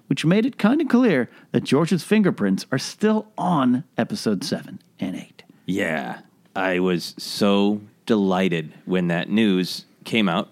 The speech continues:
Speaker 2: that this, uh, thing that we had all kind of been really talking about, oh, will we ever get to know what was in George Lucas's mysterious outlines for <laughs> seven, eight,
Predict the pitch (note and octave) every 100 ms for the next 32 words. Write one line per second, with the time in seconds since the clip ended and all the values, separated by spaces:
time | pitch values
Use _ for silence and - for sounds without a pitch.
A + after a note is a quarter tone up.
0 | _ G2 F2+ F#2 E2+ - F2 E2+ E2+ -
1 | - - G#2+ A2+ C3 B2+ G2+ A2+ G#2 G#2+
2 | G2 A2 C3+ F3 - E3+ D#3 C#3+ A#2+ F2
3 | D3+ D3+ C#3+ D3+ D3+ D3+ C3+ C#3 - -
4 | E3 D3+ C#3 - - F3 E3+ C3+ C3+ -
5 | _ C#3+ D3+ C#3 C#3+ C#3 - - C#3 -
6 | B2 A2+ A#2 A2+ G#2 E2+ - - - G#2
7 | C3 - C3 A2 A2 G2+ F#2 A#2 G#2+ -
8 | G#2+ G2+ F#2+ F2 F#2+ F#2+ - - - A#2+
9 | A#2 A#2 G#2 - G#2+ G#2+ G2 F2+ E2+ E2+
10 | B2 F2+ - B2 A2 A2+ G#2 - G2 G2